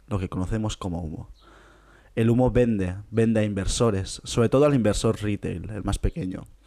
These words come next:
y a los medios de comunicación. La nueva, nueva fiebre del oro. Hasta que el viento del contexto macroeconómico escampa el humo. El mercado se hunde. Aquí salen los, "Ya te lo dije, era una estafa piramidal,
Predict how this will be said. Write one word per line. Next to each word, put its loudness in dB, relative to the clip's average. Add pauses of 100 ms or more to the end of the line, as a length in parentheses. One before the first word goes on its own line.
(320)
y 2
a 6
los 4
medios 4
de 2
comunicación. -4 (300)
La 0
nueva, 4
nueva 4
fiebre 4
del 4
oro. -2 (1000)
Hasta 0
que 0
el 2
viento 4
del 4
contexto 0
macroeconómico 2
escampa -4
el -2
humo. -6 (500)
El -2
mercado 2
se 2
hunde. 2 (380)
Aquí -4
salen 2
los, -2 (100)
"Ya 0
te 2
lo 6
dije, 2 (400)
era -6
una 2
estafa 0
piramidal, 2